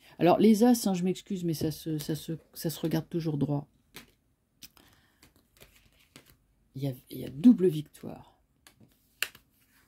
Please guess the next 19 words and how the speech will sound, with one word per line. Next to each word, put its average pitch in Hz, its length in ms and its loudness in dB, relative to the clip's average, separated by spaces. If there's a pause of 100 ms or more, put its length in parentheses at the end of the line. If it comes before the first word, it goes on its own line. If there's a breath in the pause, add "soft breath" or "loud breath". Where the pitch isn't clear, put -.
(140)
Il - 60 -20
y - 20 -16
aura 123 160 -16 (140)
double 175 180 -6
victoire. - 840 -14 (140)
Ouais, - 120 -16 (320)
dix - 240 -16
de - 140 -16
coupe. - 180 -20 (760 soft breath)
Bah, - 140 -8
la 151 160 2
paix 180 200 -2
reviendra 170 500 0
avec 147 260 0
le 151 80 -4
dix 143 240 -10
de 143 80 -10
coupe, - 400 -12
hein. 143 160 -4